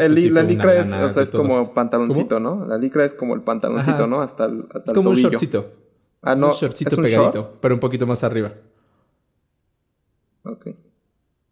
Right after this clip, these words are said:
Speaker 1: Ajá. Y este, y también un, el equipo de gimnasia, de gimnasia alemán,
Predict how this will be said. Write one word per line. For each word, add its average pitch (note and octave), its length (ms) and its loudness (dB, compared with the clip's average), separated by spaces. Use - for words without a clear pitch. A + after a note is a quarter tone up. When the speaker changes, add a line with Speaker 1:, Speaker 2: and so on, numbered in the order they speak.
Speaker 1:
Ajá. C#3+ 280 -4
Y B2 140 -2
este, A2 960 -2
y C#3+ 100 0
también D3+ 520 -2
un, C#3 640 0
el A#2 100 0
equipo C3 300 -2
de B2+ 140 2
gimnasia, B2 800 -2
de G#2+ 80 -6
gimnasia B2 420 -4
alemán, A#2 640 -2